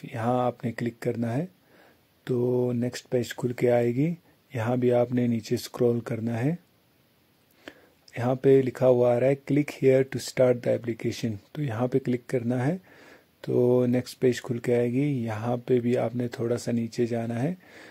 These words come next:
और यहाँ पे आपने सबसे पहले अपने आप को रजिस्टर्ड करना है, फिर उसके बाद, आ, एप्लीकेशन फॉर्म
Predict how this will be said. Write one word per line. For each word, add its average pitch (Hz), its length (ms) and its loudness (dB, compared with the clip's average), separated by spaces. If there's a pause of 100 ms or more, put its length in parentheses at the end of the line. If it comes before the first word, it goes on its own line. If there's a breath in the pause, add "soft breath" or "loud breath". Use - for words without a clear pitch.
(360 loud breath)
और 120 540 2 (200)
यहाँ 123 400 -2 (120)
पे 127 100 2 (320)
आपने 117 280 -6
सबसे - 360 -6
पहले 123 240 0
अपने 120 260 -4
आप 120 200 -2
को 123 180 0
रजिस्टर्ड 117 680 0
करना 127 380 -2
है, 170 220 0
फिर 143 340 -2
उसके 120 240 -4
बाद, 127 400 0 (720 loud breath)
आ, 113 220 -4
एप्लीकेशन 113 760 -4
फॉर्म 151 380 4